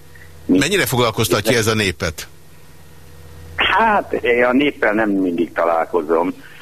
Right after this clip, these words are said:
Speaker 1: Jó, de ha, ha bemész egy kocsmába, bemész egy étterembe, szabadtéren.
Speaker 2: Persze, mindenki a tévét nézi, ez nyilvánvaló. Sőt, hát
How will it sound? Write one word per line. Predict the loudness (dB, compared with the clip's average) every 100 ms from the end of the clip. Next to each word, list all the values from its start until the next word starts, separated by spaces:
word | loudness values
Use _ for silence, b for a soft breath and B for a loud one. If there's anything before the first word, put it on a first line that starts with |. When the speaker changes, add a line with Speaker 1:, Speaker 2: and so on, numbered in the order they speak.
| B B
Speaker 1:
Jó, | -2
de | 2 2 0
ha, | 0 0 2
ha | 0
bemész | 2 2 2 0
egy | -2
kocsmába, | 0 -2 0 0 0
bemész | 0 0 0 0
egy | -2
étterembe, | 0 -2 0 0 2 2 0
szabadtéren. | 2 2 2 0 0 2 2 0 0 -2 B B B -20 -20 -20 -2
Speaker 2:
Persze, | 0 2 0 0
mindenki | 2 0 0 -2
a | 0
tévét | 0 0 -2 -2
nézi, | -4 0 0
ez |
nyilvánvaló. | 0 0 0 0 -2 -4
Sőt, | 0 -2 0
hát | -4 -4